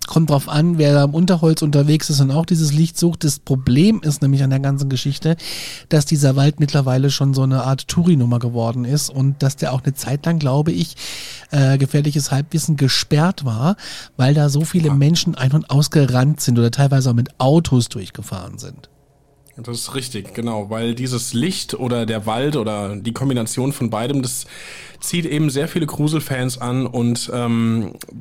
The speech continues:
Speaker 2: wie sollte es anders sein? Es gibt viele verschiedene Theorien um dieses mysteriöse Licht.
Speaker 1: Und wir
Speaker 2: Und
Speaker 1: haben davon jetzt, äh, fünf Theorien mitgebracht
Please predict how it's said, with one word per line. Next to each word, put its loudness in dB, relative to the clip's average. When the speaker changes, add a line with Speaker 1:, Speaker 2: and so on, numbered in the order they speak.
Speaker 2:
wie -6
sollte -2
es -6
anders -4
sein? -4
Es -4
gibt -8
viele 0
verschiedene -2
Theorien -2
um 0
dieses -2
mysteriöse -4
Licht. -6
Speaker 1:
Und 4
wir 6
Speaker 2:
Und 2
Speaker 1:
haben 2
davon 2
jetzt, 0
äh, 4
fünf 0
Theorien 4
mitgebracht 0